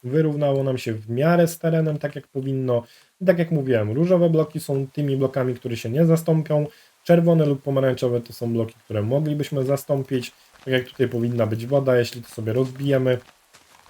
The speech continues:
zniszczymy po prostu ten teren, który nam tu pokazuje na czerwono,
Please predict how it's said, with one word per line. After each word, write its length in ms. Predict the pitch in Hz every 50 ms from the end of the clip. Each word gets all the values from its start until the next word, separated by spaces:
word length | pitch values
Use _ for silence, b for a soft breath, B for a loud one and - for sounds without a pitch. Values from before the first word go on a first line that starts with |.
| _ - _ _ _ -
zniszczymy 520 | 131 120 117 127 131 123 - 135 127 123
po 100 | 120 120
prostu 280 | 120 120 120 117 - 117
ten 180 | - 120 117 113
teren, 260 | 123 117 117 113 113
który 160 | - 120 117
nam 140 | 117 117 110
tu 120 | 110 113
pokazuje 460 | 113 113 - - 113 107 117 120 117
na 100 | 113 117
czerwono, 520 | 117 - 120 113 110 131 143 156 180 202